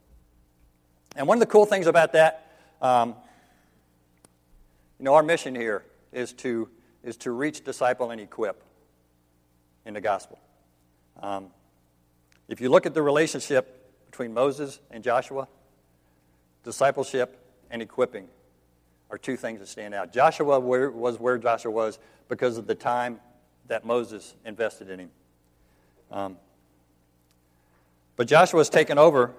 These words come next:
and is going to lead the nation of Israel into the promised land. Three times in the first chapter, Lord says to Joshua, "Be strong and courageous. Be strong and courageous.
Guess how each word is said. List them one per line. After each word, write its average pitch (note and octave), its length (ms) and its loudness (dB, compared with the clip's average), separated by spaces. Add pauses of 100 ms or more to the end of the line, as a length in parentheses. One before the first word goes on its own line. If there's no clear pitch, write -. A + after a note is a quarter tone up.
(600)
and B2+ 120 -4
is B2 120 -4
going D3 240 2
to C3+ 100 2
lead C#3 420 2 (300)
the B2 80 -8
nation C3+ 260 -4
of B2 80 -8
Israel C3 460 0 (260)
into C#3+ 200 -4
the B2+ 80 -6
promised D3 360 -2
land. F#2+ 180 -18 (580)
Three F3+ 220 0
times D#3+ 520 0
in C3 80 -14
the C3 80 -8
first C#3 280 -6
chapter, B2 400 -6 (720)
Lord B2+ 240 0
says B2+ 360 -4
to A#2 140 -10
Joshua, G#2 520 -4 (1080)
"Be A#2+ 100 -4
strong B2 540 -4 (120)
and A2+ 120 -20
courageous. G2+ 560 -10 (340)
Be G2+ 100 -16
strong A#2 440 -8
and A2+ 100 -20
courageous. G2 520 -16